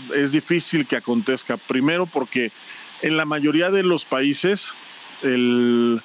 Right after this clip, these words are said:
el deporte es regulado por los gobiernos, o se apoya el deporte amateur, se apoya desde los gobiernos. Entonces es muy difícil que haya esto porque, pues, ¿qué es lo que hace un gobierno, no? Te, tienes una selección nacional y te contrata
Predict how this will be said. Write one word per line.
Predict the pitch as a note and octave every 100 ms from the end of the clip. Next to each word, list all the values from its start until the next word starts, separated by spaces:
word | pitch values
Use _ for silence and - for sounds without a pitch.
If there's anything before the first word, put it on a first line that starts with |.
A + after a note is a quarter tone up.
| - - - - - - -
el | D3+ C#3
deporte | C#3 - D#3+ - E3
es | D#3+ C#3+
regulado | D#3 C#3 C3 D3
por | B2+ A#2+ A#2
los | A#2 A2
gobiernos, | A2+ C3 C#3 C3 A2+
o | A#2+
se | -
apoya | B2 - C#3 D3
el | D3
deporte | A#2 B2 B2
amateur, | C3 A2+ - B2 C3
se | B2
apoya | A2 A#2 B2+ B2+ A#2+
desde | A2+ G#2 G2+ G#2+ G#2
los | G2+ G#2
gobiernos. | G#2+ A2 A2+ G2+ - - - - - -
Entonces | C#3 E3 C#3+ C#3+ D3
es | C#3+
muy | E3+ F3+
difícil | E3 D#3+ F3+ - C#3+
que | - B2+
haya | B2+ C3+ C3+
esto | C3 - C3+
porque, | A2+ G#2+ - A2+ G#2+ - - - - - - - -
pues, | C#3
¿qué | F3+
es |
lo | F#3
que | F#3 E3
hace | D#3 E3+
un | E3
gobierno, | C3+ C#3+ C3+ A#2+
no? | B2+ D#3
Te, | C3+ G#2+ -
tienes | D3+ D#3+ D#3+
una | E3
selección | C3+ A#2+ D3
nacional | C#3+ B2+ B2 C#3+
y |
te | D3 A#2
contrata | A2+ B2+ - C3+